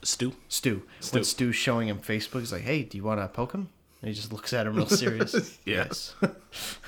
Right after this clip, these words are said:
Speaker 2: <laughs> Um, but yeah, it just follows them around, and it's their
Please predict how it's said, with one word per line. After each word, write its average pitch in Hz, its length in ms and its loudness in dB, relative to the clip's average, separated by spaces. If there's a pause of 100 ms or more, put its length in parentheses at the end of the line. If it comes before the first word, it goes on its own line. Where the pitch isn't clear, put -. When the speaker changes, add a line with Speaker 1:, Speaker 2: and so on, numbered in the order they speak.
(120)
Speaker 2:
<laughs> 185 260 4 (2000)
Um, 107 540 2 (260)
but 147 100 8
yeah, 156 140 12
it 113 60 6
just 117 180 0
follows 127 320 10
them 127 180 8
around, 120 360 8
and 113 140 2
it's - 120 -2
their 120 260 4